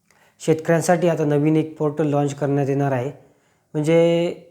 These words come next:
एक फार्मर आयडी बनवून त्या शेतकऱ्याच्या आधार कार्डशी लिंक करून त्यामध्ये संपूर्ण माहिती शेतकऱ्याची साठवली जाणार आहे. म्हणजे त्यामध्ये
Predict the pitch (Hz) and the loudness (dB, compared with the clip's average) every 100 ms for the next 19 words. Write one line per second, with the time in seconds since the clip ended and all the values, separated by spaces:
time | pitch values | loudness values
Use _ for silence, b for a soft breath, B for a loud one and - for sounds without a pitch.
0 | _ 165 160 151 147 156 156 160 165 160 | _ -10 -8 -4 0 2 2 2 2 2
1 | 165 139 131 131 - _ 156 160 160 160 | 2 0 -4 -10 -20 _ -4 -2 -2 -4
2 | 156 160 139 165 160 156 160 143 147 143 | -6 -8 -6 -2 -2 0 0 0 -2 -4
3 | 151 - 160 156 156 170 156 135 143 147 | -6 -4 -2 0 0 0 0 0 -2 -2
4 | 151 151 151 156 151 165 165 170 170 147 | -2 -2 0 -2 0 -2 0 0 -2 -4
5 | 135 143 - 147 147 156 151 127 131 135 | -4 -6 -6 -8 -6 -4 -6 -4 -4 -4
6 | 135 139 135 131 139 b b b b b | -4 -4 -4 -4 -8 b b b b b
7 | _ 147 160 160 160 160 170 160 170 175 | _ -2 0 2 2 2 2 2 2 2
8 | 175 | 0